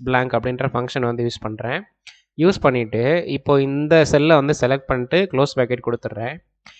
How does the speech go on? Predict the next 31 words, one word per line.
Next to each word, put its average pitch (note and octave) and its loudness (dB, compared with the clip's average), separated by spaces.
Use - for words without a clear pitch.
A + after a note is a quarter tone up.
இப்போ - -2
இதுல D3+ 6
ஃபால்ஸ் D#3+ 6
அப்படின்னு C#3+ 4
வந்துச்சுன்னா, C3 0
அங்க C3+ 0
பிளாங்கா C#3 2
இல்ல C3 4
அப்படின்னு B2 -2
அர்த்தம். A#2 -2
So, D3 6
இப்போ C#3+ 8
பாத்தீங்கன்னா, E3+ 8
இதை D#3 12
வந்து D3 6
காப்பி D#3 8
பண்ணி D3 2
இப்போ F3+ 2
பேஸ்ட் D3 2
பண்ணிக்கிறேன். A#2+ -2
இப்போ - -2
இங்க D3+ 2
பாத்தீங்கன்னா, E3 6
நமக்கு C#3 4
எங்கெங்க F3 8
ஃபால்ஸ் D#3 8
இருக்கோ, E3 6
அதுல C#3+ 6
எல்லாமே C#3+ 4
டேட்டா C3 6
இருக்கு. A#2 0